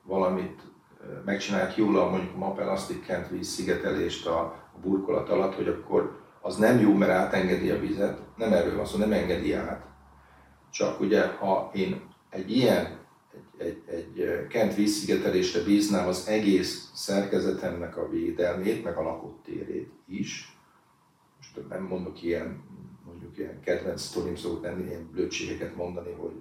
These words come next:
ott van egy Picasso ló éppen a falon, ugye, akkor az most nem ilyen kockázat dolog,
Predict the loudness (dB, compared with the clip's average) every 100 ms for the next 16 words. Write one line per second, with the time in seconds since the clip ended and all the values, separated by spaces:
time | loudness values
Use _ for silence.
0 | -18 _ 0 0 0 -6 -8 -6 -4 -4
1 | -2 -2 -2 -4 -4 -6 -10 -6 -2 0
2 | 0 0 0 0 -2 -2 -2 -2 -8 -8
3 | -10 2 4 6 4 6 4 6 8 8
4 | 6 8 10